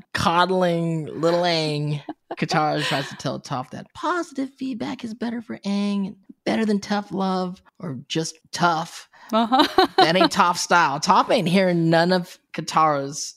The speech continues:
Speaker 2: Yeah.
Speaker 1: We're taken through a very cool montage of Toph trying to train Aang, but he's just not getting it.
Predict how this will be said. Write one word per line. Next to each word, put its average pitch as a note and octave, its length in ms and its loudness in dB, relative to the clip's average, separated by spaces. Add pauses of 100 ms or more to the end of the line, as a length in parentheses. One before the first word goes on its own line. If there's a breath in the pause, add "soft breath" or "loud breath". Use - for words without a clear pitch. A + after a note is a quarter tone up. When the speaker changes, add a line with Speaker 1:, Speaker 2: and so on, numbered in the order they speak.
Speaker 2:
Yeah. E3+ 140 -2
Speaker 1:
We're D3 100 -2
taken D#3 360 -2
through C#3 160 -6
a C3+ 40 -6
very D3 540 -2
cool E3+ 240 -2
montage D3 500 -6
of A#2 120 -12
Toph D3 280 -6
trying C3 280 -8
to G2+ 200 -14
train E3 440 -2
Aang, D3 480 -6 (380 loud breath)
but C3 240 -2
he's D#3+ 220 -6
just E3 300 -6
not F#3+ 240 0
getting A#3 280 2
it. - 160 -10